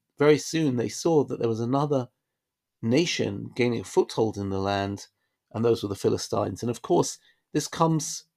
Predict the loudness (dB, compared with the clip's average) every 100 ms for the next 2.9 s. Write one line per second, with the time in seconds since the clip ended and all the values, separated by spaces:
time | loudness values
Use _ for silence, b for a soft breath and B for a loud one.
0 | _ -2 4 4 4 0 2 2 2 -2
1 | -4 -2 0 2 2 0 -4 -14 _ _
2 | -10 0 2 2 2 4 4 2